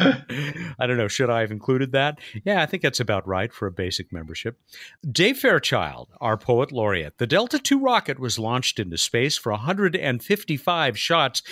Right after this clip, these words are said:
with only two misses. I'd say that the rate is about at the highest of spots. For twenty-nine years, it would soar through the sky till it ended in twenty eighteen. And just for the record, our poor Lottie Williams was hit by some Delta debris."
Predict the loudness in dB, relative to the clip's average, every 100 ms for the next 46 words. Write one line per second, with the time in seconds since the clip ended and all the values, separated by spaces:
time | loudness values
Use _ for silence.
0 | -12 -6 0 4 4 4 2 2 4 4
1 | 4 2 0 0 0 2 2 2 2 -2
2 | -2 0 4 4 2 _ -4 -2 0 2
3 | 2 0 -2 -2 -2 -4 -4 -2 -2 -2
4 | -4 -2 0 0 0 -2 -2 -2 -2 0
5 | 2 2 2 2 2 2 0 -2 0 2
6 | 2 0 -4 -2 -2 0 0 0 0 0
7 | 0 -2 -2 -2 -4 -4 -2 0 2 0
8 | -2 0 0 0 -4 -14 -20 -20 -16 -2
9 | 0 2 2 4 4 2 4 2 2 0
10 | 0 _ -2 -2 -4 -2 4 4 4 -2
11 | -4 0 2 2 2 2 4 4 2 -2
12 | -4 _ _ 2 4 2 0 0 2 0
13 | -2 -2 -2 -4 -4 -4 -2 -2 -4